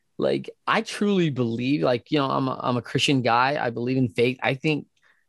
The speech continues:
God made everybody perfect. Like, he didn't make any mistake, right? So, like, there's no error. And I'm not gonna be the one who said, like, "Oh man,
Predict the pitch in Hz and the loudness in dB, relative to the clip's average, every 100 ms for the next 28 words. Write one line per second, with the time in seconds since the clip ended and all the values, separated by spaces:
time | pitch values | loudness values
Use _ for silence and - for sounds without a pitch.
0 | _ 214 127 135 147 151 151 156 156 151 | _ -4 0 0 2 2 2 2 0 -2
1 | - 165 - - _ - 160 330 220 175 | -2 -4 -6 -20 _ 0 4 6 6 4
2 | 147 110 - - 139 95 - _ _ - | 2 -2 -6 -2 -2 -4 -16 _ _ -4
3 | 127 165 - 170 156 147 139 - _ _ | -2 -2 2 4 6 4 0 -6 _ _
4 | _ _ _ - 139 185 208 139 170 139 | _ _ _ -2 2 2 2 4 4 2
5 | 139 - 156 202 233 180 175 170 160 156 | 0 -2 0 2 2 2 0 2 0 0
6 | 139 143 135 170 156 165 147 110 | -2 -4 0 2 2 2 0 -4